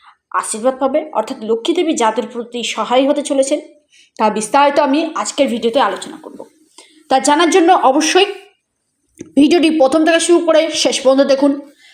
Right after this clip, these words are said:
যারা নতুন রয়েছেন তাদের কাছে ছোট্ট একটি অনুরোধ, ইউনিক অ্যাস্ট্রোলজি YouTube চ্যানেলটিকে সাবস্ক্রাইব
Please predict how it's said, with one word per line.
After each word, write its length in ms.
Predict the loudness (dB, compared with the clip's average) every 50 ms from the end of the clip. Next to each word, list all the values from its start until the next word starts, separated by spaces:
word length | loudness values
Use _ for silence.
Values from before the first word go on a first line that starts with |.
| -20 -16 _
যারা 180 | 0 0 0 2
নতুন 260 | 0 0 2 2 4 4
রয়েছেন 380 | 4 2 2 0 -2 -2 -2 -2
তাদের 240 | 0 0 0 2
কাছে 200 | 0 0 0 0
ছোট্ট 300 | -2 0 -2 -2 0 2
একটি 280 | 2 0 2 2 2 2
অনুরোধ, 440 | 4 2 2 2 2 2 2 0 0 -4 -10 -20 -20 -14 _ 2
ইউনিক 440 | 4 4 4 4 4 2 0 -2 -4 -4
অ্যাস্ট্রোলজি 680 | -4 -4 -4 -4 -2 0 2 4 4 4 4 2 2 4 4 2
YouTube 280 | 2 2 0 -2 0
চ্যানেলটিকে 640 | 0 0 2 2 2 2 0 2 2 2 0 0 0
সাবস্ক্রাইব 580 | -2 -2 -2 -4 -8 -8 -2 0 0 0 0